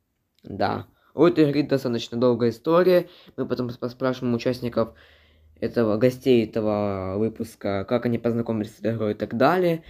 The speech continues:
Также расскажем вам такую историю создания игры Geometry Dash, а также рост ее популярности. Вот такое вот дело.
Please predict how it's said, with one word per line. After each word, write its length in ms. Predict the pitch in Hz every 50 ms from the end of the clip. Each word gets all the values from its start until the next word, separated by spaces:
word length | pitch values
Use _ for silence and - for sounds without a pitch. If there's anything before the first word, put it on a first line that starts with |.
| - - _ _
Также 280 | - 175 160 143 143
расскажем 420 | 135 135 131 - 139 139 135 139 131
вам 120 | 127 117
такую 340 | - 120 - - 131 127 123
историю 400 | 123 127 - 143 143 147 143 139
создания 480 | 139 - 120 117 120 120 117 117 117 113
игры 180 | 120 123 117
Geometry 400 | 113 120 113 107 104 98 107 110
Dash, 220 | 107 113 120 - -
а 40 | -
также 440 | - 127 117 117 110 - 120 117 117 - - - - _ _ _ _
рост 340 | - 120 135 139 139 - -
ее 140 | 120 113 117
популярности. 840 | 117 - - - 123 117 110 101 104 - - - _ _ _ _ _ _ _ _ _ _ _ _ _ _ _ _ _ _ _
Вот 100 | 117 117
такое 300 | - 127 123 - 160 165
вот 140 | 156 170 170
дело. 420 | - - 185 151 117 113 120 -